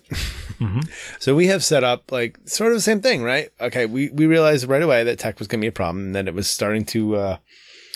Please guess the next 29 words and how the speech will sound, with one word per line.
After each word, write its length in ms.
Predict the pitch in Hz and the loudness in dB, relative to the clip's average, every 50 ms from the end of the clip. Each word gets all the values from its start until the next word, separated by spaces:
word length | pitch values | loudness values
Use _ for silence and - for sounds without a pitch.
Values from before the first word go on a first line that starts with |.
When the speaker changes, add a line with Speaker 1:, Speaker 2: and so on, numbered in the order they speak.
| - - _ - - _ _ _ | -20 -20 _ -20 -20 _ _ _
Speaker 1:
be 100 | - 117 | -2 0
consuming 640 | - 123 113 - - - 123 117 104 95 95 101 104 | 0 0 0 0 2 2 2 2 2 2 0 0 0
and 140 | 101 101 104 | 0 0 0
there's 240 | 104 98 - - | 0 -2 -2 -6
be 180 | - - 120 104 | -2 -2 -2 -2
too 140 | - - 120 | 0 0 0
much 240 | 113 104 98 - - | 0 0 0 -2 -4
of 100 | 95 101 | -2 -2
it, 160 | 104 104 110 | -2 -2 -2
more 240 | 117 113 107 107 104 | -2 0 0 0 0
than 80 | 107 | 0
we 100 | 110 110 | -2 0
wanted. 440 | 110 110 104 98 92 98 95 95 120 | 0 0 0 0 0 -2 -2 -2 -2
And 160 | 151 175 202 | -2 0 0
this 160 | 226 - - | 0 0 0
was 100 | 196 160 | -2 -2
still 200 | - - 202 185 | 0 2 2 2
March. 340 | 139 123 117 123 131 - - | 4 4 4 2 2 0 -2
It 40 | 135 107 | -6 -4
was 80 | 104 | -4
still 180 | - - 151 127 | -2 -2 -2 -2
cold. 460 | - - 110 104 107 110 110 107 - _ - - - - - - - - - - _ _ | 0 0 2 2 4 2 2 0 -4 _ -20 -18 -16 -16 -16 -16 -16 -16 -18 -20 _ _
Uh, 320 | - 107 107 107 101 95 - - - | -6 -6 -4 -4 -2 -4 -6 -4 -4
and 140 | 127 147 - | -4 -2 2
so 80 | 170 | 2
we 80 | 175 151 | 2 4
said, 140 | 135 170 170 | 4 4 4
"Okay, 260 | 165 - 151 131 123 | 4 4 2 2 2
you, 600 | 123 143 143 - _ _ - 107 117 123 131 | 2 0 -2 -4 _ _ -20 -20 -18 -18 -18